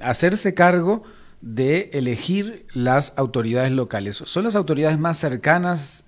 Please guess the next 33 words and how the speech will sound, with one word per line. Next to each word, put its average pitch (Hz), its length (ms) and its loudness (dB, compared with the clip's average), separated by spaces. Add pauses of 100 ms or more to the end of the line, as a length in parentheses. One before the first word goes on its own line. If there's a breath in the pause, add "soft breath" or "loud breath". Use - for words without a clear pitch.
eh, 123 300 -4
es 127 120 -2
el 156 80 2
gobierno 147 480 4
más 147 200 2
cercano, 151 640 0
pero 160 280 2 (360 loud breath)
es 151 140 -4
el 170 120 0
gobierno 175 360 2
más 170 220 0
ignorado. 160 600 4
Qué 156 120 -4
paradoja, 151 640 2 (500 loud breath)
eh, 113 260 -6
porque, 113 680 -2 (360 loud breath)
eh, 120 200 -8
por 131 220 -4
ahí 196 180 2
también 202 420 0
uno 185 200 0
podría 165 300 4
decir, 156 280 2
bueno, 208 260 2
si 160 120 -2
nadie 196 360 2
quiere 151 240 2
ir 131 160 2
a 135 40 2
votar, 131 520 -2 (560 soft breath)
¿por 160 240 0
qué 208 480 2
no, 156 580 2